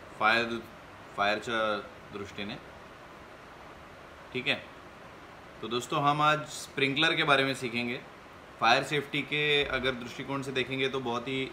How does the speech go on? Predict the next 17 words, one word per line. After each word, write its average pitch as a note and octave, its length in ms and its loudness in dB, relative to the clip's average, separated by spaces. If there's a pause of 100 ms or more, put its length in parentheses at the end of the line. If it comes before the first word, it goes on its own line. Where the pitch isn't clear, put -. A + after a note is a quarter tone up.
important A#2+ 400 -2
टॉपिक A2+ 260 0
है. A#2 160 -6 (1080)
ये C3 540 6 (160)
एक A#2+ 160 -2 (440)
automatic C#3 680 2
fire C3+ 300 6
extinguishing C3 520 -2
system C3 400 -4
का B2+ 120 0
हिस्सा A2 300 0
है. A2+ 180 4 (1300)
ठीक C3+ 120 -2
आहे C#3+ 100 2 (280)
मित्रांनो, G#2 280 -4 (1000)
आता C#3 80 4
बघा D#3 380 8